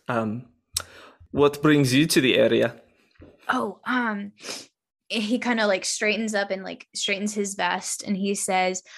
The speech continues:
Speaker 2: "I'm, uh, well, I, I, I work for the, the minister, um,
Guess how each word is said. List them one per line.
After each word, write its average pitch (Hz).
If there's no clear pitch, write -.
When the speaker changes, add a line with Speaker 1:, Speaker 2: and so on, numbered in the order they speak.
Speaker 2:
"I'm, 269
uh, 180
well, 196
I, 208
I, 170
I 226
work 185
for -
the, 180
the 185
minister, 208
um, 196